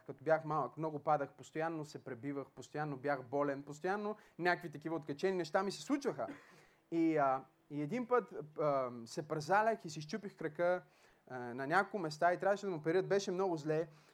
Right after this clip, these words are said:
И тогава вуйчо ми, ми каза тая поговорка. Той каза: "Абе, каквото човек, а, сам си направи." Това е и най-големия му враг, не може да му го направи. Ако най-, вижте ли, това ми стана интересно и съм го запомнил.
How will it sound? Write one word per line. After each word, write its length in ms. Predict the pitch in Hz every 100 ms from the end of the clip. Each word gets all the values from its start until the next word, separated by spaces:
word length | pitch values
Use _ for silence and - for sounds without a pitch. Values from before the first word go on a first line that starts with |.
| _ -
И 140 | 185 170
тогава 280 | 165 214
вуйчо 280 | 185 214 220
ми, 60 | 185
ми 140 | 170
каза 280 | 156 160 147
тая 200 | 160 151
поговорка. 400 | 143 147 160 165
Той 120 | 180
каза: 280 | 180 180 170
"Абе, 120 | 156
каквото 400 | 151 123 208 220
човек, 440 | 170 165 170 190 175 156
а, 160 | 131 120
сам 300 | - 175 180
си 140 | 170
направи." 400 | 147 135 143 107 - _ _ _ _ _ _ 202 - _ _ _ _ _ _ _ _ _ _ _ _ _
Това 180 | 180 196
е 60 |
и 320 | 165 135 120 117
най-големия 600 | 147 208 220 175 190 170
му 160 | 151 139
враг, 320 | 147 156 151
не 100 | 131
може 240 | 147 143
да 80 | 120
му 80 | 120
го 100 | 117
направи. 300 | 110 - 101 - - - - - 151 233 233 _ - _ _ _ _ -
Ако 280 | - 196 196
най-, 300 | 208 220 277 -
вижте 360 | 190 269 - 175
ли, 100 | 139
това 260 | 202 285 208
ми 120 | 196
стана 220 | 196 240
интересно 380 | 240 220 220 214
и 40 | 165
съм 120 | 175
го 80 | 165
запомнил. 340 | 156 165 127